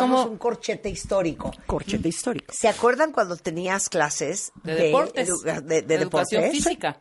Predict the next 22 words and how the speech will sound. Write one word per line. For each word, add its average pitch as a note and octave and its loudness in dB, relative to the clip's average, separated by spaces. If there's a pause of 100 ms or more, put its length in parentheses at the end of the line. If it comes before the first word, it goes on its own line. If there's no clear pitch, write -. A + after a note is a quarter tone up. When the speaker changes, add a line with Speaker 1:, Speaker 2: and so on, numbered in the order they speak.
Speaker 2:
Bueno, E4+ -4 (140)
sabías B3+ 2
que - -6
era D3 -6 (720)
hacerte D3 -8
la G3 -2
loca, - 0
Speaker 1:
Sí. A3 -4
Speaker 2:
la B3 0
loca. D#4 -2 (140)
Speaker 1:
Hombre. C#4+ 6
Speaker 3:
Calistecnia. C4 4
Era - -14
Speaker 1:
Profe, D#4 8
Speaker 3:
calistecnia. E4 8
Speaker 1:
me C#4+ 0
bajó C#4 4 (120)
y G#3+ -10
cero C4+ 0
ibas A#3 2 (160)
a B3 4
Speaker 3:
Exacto. A#3+ 4